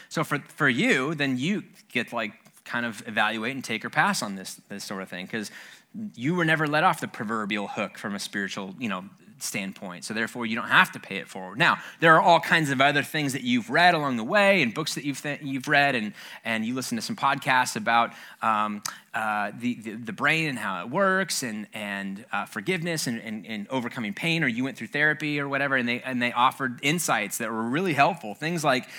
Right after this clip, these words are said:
uh, the, uh, talking through the psychological effects, uh, which are very, very real, about y-, the, why you should, uh, forgive that person, or why you should move past this, or not let this sort of thing define you.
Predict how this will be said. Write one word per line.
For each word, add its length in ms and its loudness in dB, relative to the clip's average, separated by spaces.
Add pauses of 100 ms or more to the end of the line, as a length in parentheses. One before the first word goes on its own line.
(220)
uh, 200 2
the, 360 2
uh, 80 -6
talking 320 0
through 100 -4
the 60 -4
psychological 720 0
effects, 720 4 (220)
uh, 80 2
which 160 0
are 100 2
very, 400 4
very 320 4
real, 480 -4
about 460 2
y-, 120 -6
the, 180 -4 (260)
why 380 4
you 380 0
should, 540 -2 (340)
uh, 260 0
forgive 360 -2
that 160 2
person, 340 -8
or 220 -2
why 240 6
you 240 0
should 240 -2
move 240 -6
past 360 6
this, 200 -8
or 80 -4
not 220 2
let 160 -6
this 120 -8
sort 220 -4
of 80 -10
thing 220 -6
define 520 0
you. 180 -12